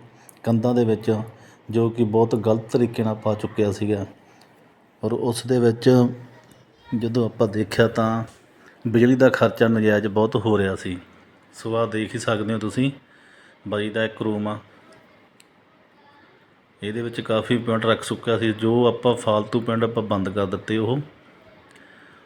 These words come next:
ਔਰ ਇੱਕ ਬਾਈ ਦੀ ਗੈਲਰੀ ਆ, ਔਰ ਆਹ ਬੈੱਡਰੂਮ ਆ। ਇਹ ਬਾਈ ਨੇ ਬੈੱਡਰੂਮ ਸਟੋਰ ਦੇ ਰੂਪ ਦੇ ਵਿੱਚ ਇਹਨੂੰ ਵਰਤੋਂ 'ਚ ਲੈਣਾ ਵਾ। ਸੋ ਇਹਦੇ ਵਿੱਚ ਵੀ ਕਾਫੀ ਨਜਾਇਜ਼ ਪੁਆਇੰਟ ਰੱਖ ਚੁੱਕਾ ਸੀਗਾ।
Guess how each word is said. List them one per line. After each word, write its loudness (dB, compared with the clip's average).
ਔਰ -2
ਇੱਕ -2
ਬਾਈ -2
ਦੀ -4
ਗੈਲਰੀ -4
ਆ, -6
ਔਰ -4
ਆਹ 0
ਬੈੱਡਰੂਮ 0
ਆ। -4
ਇਹ -4
ਬਾਈ -2
ਨੇ -2
ਬੈੱਡਰੂਮ -2
ਸਟੋਰ 0
ਦੇ 0
ਰੂਪ 0
ਦੇ 0
ਵਿੱਚ 0
ਇਹਨੂੰ -2
ਵਰਤੋਂ -2
'ਚ -10
ਲੈਣਾ -4
ਵਾ। -4
ਸੋ -2
ਇਹਦੇ 2
ਵਿੱਚ 0
ਵੀ 4
ਕਾਫੀ 2
ਨਜਾਇਜ਼ 2
ਪੁਆਇੰਟ -2
ਰੱਖ -4
ਚੁੱਕਾ -8
ਸੀਗਾ। -4